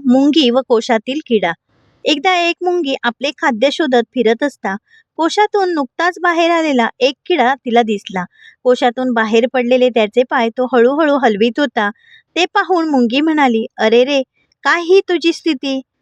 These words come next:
मला वाटले की तुला इकडे तिकडे फिरता येतं, पण तुला या कोशात बंदिवान होऊन दिवस काढावे लागतात, तेव्हा तुझ्या व माझ्या स्थितीत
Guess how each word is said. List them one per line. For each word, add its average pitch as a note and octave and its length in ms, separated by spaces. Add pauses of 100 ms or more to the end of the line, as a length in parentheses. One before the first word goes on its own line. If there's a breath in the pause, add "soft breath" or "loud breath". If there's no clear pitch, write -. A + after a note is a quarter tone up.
(160)
मला A3+ 300
वाटले C4 340
की A#3+ 100
तुला C#4 260
इकडे A#3+ 300
तिकडे B3+ 400
फिरता G#3 340
येतं, F3 260 (360)
पण E4+ 200
तुला F4+ 260
या D4+ 160
कोशात D#4 440
बंदिवान B3+ 640
होऊन E4 300 (340 soft breath)
दिवस B3 300
काढावे G3+ 440
लागतात, F3+ 360 (400)
तेव्हा E4+ 160
तुझ्या C#4+ 400
व E4 120
माझ्या D4+ 300
स्थितीत B3 380